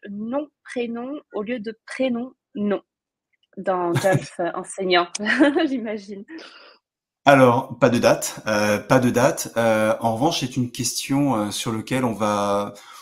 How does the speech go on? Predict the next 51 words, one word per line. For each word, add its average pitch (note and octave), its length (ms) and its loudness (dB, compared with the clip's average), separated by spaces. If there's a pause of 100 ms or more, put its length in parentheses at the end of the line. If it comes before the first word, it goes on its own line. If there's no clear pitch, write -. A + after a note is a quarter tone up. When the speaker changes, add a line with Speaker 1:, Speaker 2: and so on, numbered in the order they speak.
(140)
Speaker 2:
je, A2+ 160 -6 (440)
nous B2 180 6
n'avons D3+ 180 6
pas E3+ 120 -2
la F#3+ 80 2
réponse D#3+ 340 -2
aujourd'hui, B2 640 -4
euh, A2 640 0
mais A2+ 180 2
nous B2+ 180 2
allons C#3 160 2
en B2+ 60 0
fait C3 200 -8
la B2+ 80 -4
prendre B2 180 -2
en A#2+ 40 -4
considération A#2+ 600 -4
pour, A2 340 -6
euh, G#2+ 140 -2
pour A2+ 180 -8
y A2 40 -2
répondre A2 220 -2
un G#2 40 -8
peu G#2 60 -14
plus A2 100 -18
tard. E3 240 -2 (340)
Surtout D3+ 240 0
savoir, F3+ 280 4
puisque - 180 -8
vous D#3 80 0
travaillez, E3+ 320 0
alors, - 260 -2 (120)
ce C#3 140 -4
type F#3 180 -4
de E3 60 2
question D#3+ 380 0
est D3+ 80 0
très D#3+ 220 -4
intéressante D3+ 520 0
parce C#3 160 -2
que C#3+ 100 -2 (340)
nous C3 120 6
recevons E3 380 2
au D#3 80 4
quotidien, D3 580 0 (300)
euh, A#2+ 100 4
des C3 140 6
demandes C#3+ 480 4
qui - 160 -4
nous C#3+ 80 4
permettent, C#3 580 2